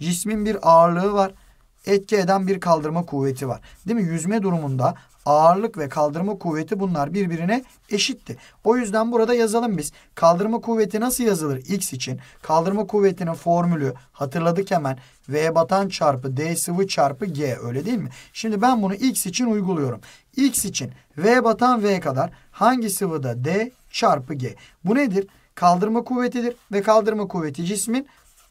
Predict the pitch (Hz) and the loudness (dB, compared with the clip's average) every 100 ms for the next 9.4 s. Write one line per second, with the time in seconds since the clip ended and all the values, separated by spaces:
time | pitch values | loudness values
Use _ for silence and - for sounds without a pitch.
0 | - 226 214 170 135 - 143 - - - | 2 6 6 4 0 -6 -8 -10 -14 -20
1 | - - - 220 262 262 254 262 262 214 | -20 -20 -8 -4 -2 0 0 0 -2 0
2 | 170 127 107 _ _ - 202 285 277 240 | 0 -2 -8 _ _ -2 0 2 2 0
3 | 214 - 196 180 175 175 160 151 151 131 | 0 0 2 2 2 0 0 -2 -6 -4
4 | 143 135 - 196 240 254 254 196 147 135 | -4 -6 -4 0 0 0 2 2 2 -2
5 | 123 107 - - - - _ 202 233 233 | -6 -6 -8 -10 -12 -20 _ 2 2 2
6 | 208 226 240 202 185 - _ 165 202 226 | 0 0 0 0 -2 -4 _ -2 2 2
7 | 202 190 170 143 143 123 123 110 131 196 | 2 0 -2 -2 -4 -2 -4 -6 -6 -4
8 | 226 226 - _ - 226 285 247 202 147 | -4 -4 -6 _ -8 0 2 2 0 -2
9 | - 127 202 | -6 -6 -6